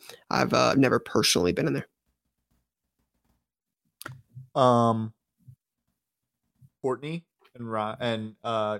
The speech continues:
Speaker 2: Jake, can you make sure we have a conversation about, uh, t-shirts for the National and executing the mobile vendor strategy of t-shirts? Uh, I've never been in the vendor. Or, sorry, I've never been in the V I P lounge. Can't speak to the V I P lounge.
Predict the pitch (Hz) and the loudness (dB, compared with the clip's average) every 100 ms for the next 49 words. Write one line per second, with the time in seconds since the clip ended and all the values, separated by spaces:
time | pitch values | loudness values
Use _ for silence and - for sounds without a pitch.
0 | - - 113 117 _ - - - 104 - | -8 -6 -4 -6 _ 2 2 0 -2 -6
1 | 135 120 110 110 107 - 101 104 - 101 | -6 -2 -2 -2 -6 -8 -8 -8 -8 -8
2 | - 104 95 98 95 95 - - 101 92 | -8 -8 -4 -2 -2 -4 -6 -10 -6 -6
3 | - 113 107 117 113 - - - 110 110 | -8 -12 -6 -4 -4 -10 -16 -12 -8 -6
4 | 107 107 110 - 135 156 _ _ _ _ | -6 -8 -10 -10 -12 -12 _ _ _ _
5 | - 104 101 101 101 107 - - 107 101 | -8 -4 -4 -4 -6 -10 -14 -10 -8 -6
6 | 98 98 98 98 98 95 101 107 101 101 | -6 -6 -8 -8 -10 -10 -8 -6 -6 -6
7 | 104 98 - - 131 _ _ _ _ _ | -8 -8 -12 -10 -12 _ _ _ _ _
8 | - 110 110 - 117 120 110 107 104 101 | 2 4 4 4 2 2 0 0 -2 -2
9 | 104 104 110 _ _ - 123 123 - 110 | -2 -2 -4 _ _ 2 2 2 2 4
10 | 101 104 110 107 107 101 101 101 110 104 | 4 2 0 -2 -2 -2 0 -2 -2 -2
11 | 104 104 - _ _ _ _ _ 107 95 | -2 -4 -8 _ _ _ _ _ -10 -8
12 | - 98 - 95 95 92 101 95 92 92 | -8 -10 -8 -6 -4 -6 -6 -6 -6 -8
13 | - | -14